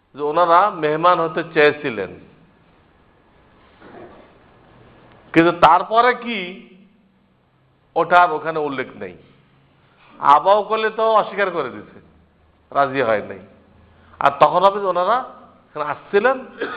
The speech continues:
এবং মেহমান হইতে চেয়েছিলেন। তারপরে এলাকার লোকেরা মেহমানদারি করেছিল কিনা এটার আর কোনো স্পষ্ট উল্লেখ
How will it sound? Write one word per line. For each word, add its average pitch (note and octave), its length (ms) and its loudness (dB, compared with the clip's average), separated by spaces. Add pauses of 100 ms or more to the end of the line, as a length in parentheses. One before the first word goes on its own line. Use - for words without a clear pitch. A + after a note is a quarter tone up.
(220)
এবং F3+ 280 0
মেহমান D3+ 400 4
হইতে C3+ 360 -12
চেয়েছিলেন। A#2 500 -4 (1500)
তারপরে D3+ 440 4
এলাকার G3 420 2
লোকেরা G3+ 380 -2
মেহমানদারি F#3 600 -2
করেছিল F#3+ 600 0
কিনা D#3+ 380 -6 (1900)
এটার G#3 420 2
আর G3+ 120 2
কোনো F#3 240 -8
স্পষ্ট - 380 -14
উল্লেখ E3+ 420 -2